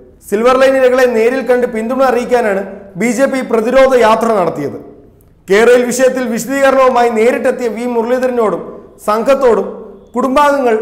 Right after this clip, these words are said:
തങ്ങൾ പദ്ധതിക്കായി സ്ഥലം വിട്ടു നൽകാൻ തയ്യാറാണെന്ന് അറിയിക്കുകയായിരുന്നു. പിണറായി സിന്ദാബാദ് എന്ന മുദ്രാവാക്യവും കുടുംബാംഗങ്ങൾ മുഴക്കി. സ്ഥലം വിട്ടു കൊടുക്കുന്നതിൽ പ്രശ്നമില്ല,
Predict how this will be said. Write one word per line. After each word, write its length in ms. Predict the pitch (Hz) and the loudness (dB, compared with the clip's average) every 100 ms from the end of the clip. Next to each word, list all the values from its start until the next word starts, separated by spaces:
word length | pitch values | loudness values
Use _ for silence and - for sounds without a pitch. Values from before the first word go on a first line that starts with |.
| - 233 | -2 -2
തങ്ങൾ 200 | 240 254 | 0 0
പദ്ധതിക്കായി 600 | 240 220 269 277 269 254 | 0 0 -2 0 2 2
സ്ഥലം 340 | 254 233 254 | 2 0 0
വിട്ടു 140 | 247 | -2
നൽകാൻ 300 | 247 233 240 | -2 0 -2
തയ്യാറാണെന്ന് 640 | 226 202 226 254 240 226 202 | 0 0 2 2 2 -2 -2
അറിയിക്കുകയായിരുന്നു. 680 | 185 180 185 175 131 120 - - - _ _ _ _ 170 | -4 -4 -4 -4 -2 -6 -12 -18 -20 _ _ _ _ -4
പിണറായി 380 | 190 220 240 240 | 0 2 2 0
സിന്ദാബാദ് 460 | 214 226 247 240 240 | -2 0 2 4 2
എന്ന 160 | 240 | 0
മുദ്രാവാക്യവും 920 | 233 208 233 254 247 233 214 214 - - - 214 | -4 -2 0 4 4 2 0 -4 -6 -16 -12 -6
കുടുംബാംഗങ്ങൾ 600 | 226 226 247 233 214 202 | -2 2 2 2 -2 -2
മുഴക്കി. 420 | 170 165 160 131 - - - _ _ _ | -4 -4 -6 -14 -18 -20 -20 _ _ _
സ്ഥലം 380 | - 233 240 302 | -4 0 2 2
വിട്ടു 180 | 311 302 | 0 -2
കൊടുക്കുന്നതിൽ 520 | 269 262 269 262 247 | -2 0 0 2 0
പ്രശ്നമില്ല, 640 | 240 220 - 269 208 139 | 0 -2 -2 -4 -4 -8